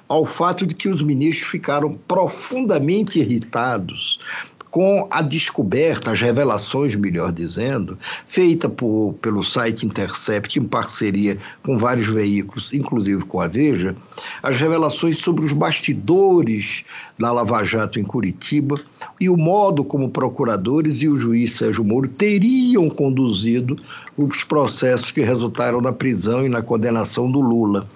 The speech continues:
É, os, os próprios ministros se sentiram, de uma forma ou de outra, é, é, é, é, é, é, surpreendidos com o fato de que não só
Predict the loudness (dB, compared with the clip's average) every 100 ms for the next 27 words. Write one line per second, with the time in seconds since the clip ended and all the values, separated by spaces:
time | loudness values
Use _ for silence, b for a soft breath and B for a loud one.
0 | B B B B 0 2 2 2 0 -2
1 | -2 -2 -2 -2 0 0 -2 0 2 2
2 | 0 -2 -4 -4 -2 -2 -2 0 0 2
3 | 2 2 0 -2 0 2 2 2 2 2
4 | 2 0 0 0 0 -2 0 0 -2 -2
5 | -2 -2 -2 -2 -2 -2 -2 -2 -2 -2
6 | 0 0 -2 -6 B B B B -4 -4
7 | -2 -2 -2 -2 -2 2 4 4 2 2
8 | 2 2 2 -2 -2 0 0 -2 -2 -2
9 | 0 0 -2 0 0 0 -2 -2 0 2
10 | 2 0